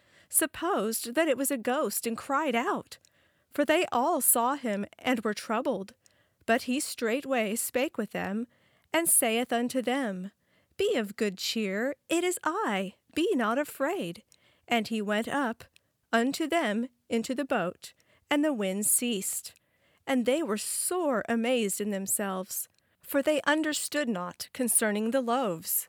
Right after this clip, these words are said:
but their heart was hardened. And when they had crossed over, they came to the land unto Gennesaret, and moored to the shore. And when they were come out of the boat, straightway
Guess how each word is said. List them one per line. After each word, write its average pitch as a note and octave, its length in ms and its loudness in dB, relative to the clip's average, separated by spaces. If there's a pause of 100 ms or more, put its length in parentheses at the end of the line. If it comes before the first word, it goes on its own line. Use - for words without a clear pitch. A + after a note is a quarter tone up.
(140)
but - 140 -2
their E4 160 2
heart D#4+ 400 -4
was D4+ 160 -2
hardened. D4 580 -4 (500)
And A#3 160 2
when A3 180 0
they G#3 160 0
had G#3+ 160 -4
crossed A#3+ 440 0
over, C4 400 -2 (440)
they D#4+ 120 2
came A3+ 380 -4
to C4+ 100 -6
the C#4 140 0
land G3+ 500 -4 (320)
unto A#3 680 0 (120)
Gennesaret, A#3 920 0 (400)
and C4+ 180 4
moored A#3 280 2
to A#3 280 -6
the B3 80 0
shore. A3 560 -2 (840)
And B3+ 220 2
when G3+ 180 2
they G#3+ 140 2
were A#3+ 180 2
come B3+ 240 -2
out C4 180 2
of C#4 120 -2
the D4 100 0
boat, C4 480 0
straightway A3+ 880 -2